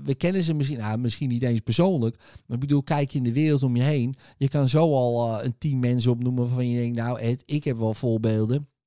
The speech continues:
Die wijken toch wel even af van dit verhaaltje." Ja, precies. Ik ook.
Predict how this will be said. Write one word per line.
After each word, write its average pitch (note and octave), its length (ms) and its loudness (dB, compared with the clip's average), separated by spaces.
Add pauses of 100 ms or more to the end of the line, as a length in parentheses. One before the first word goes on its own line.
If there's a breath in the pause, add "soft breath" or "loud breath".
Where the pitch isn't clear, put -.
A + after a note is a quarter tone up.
(520)
Die C3 220 -6
wijken A#2 320 -2
toch B2 140 -6
wel B2 160 -4
even B2+ 240 -4
af D3 260 -4 (180 soft breath)
van E3 160 -4
dit F#3 180 2
verhaaltje." A2+ 540 -2 (280 soft breath)
Ja, F3+ 280 -6 (100)
precies. D#3 460 -4 (160 soft breath)
Ik E3 200 -4
ook. E3 280 0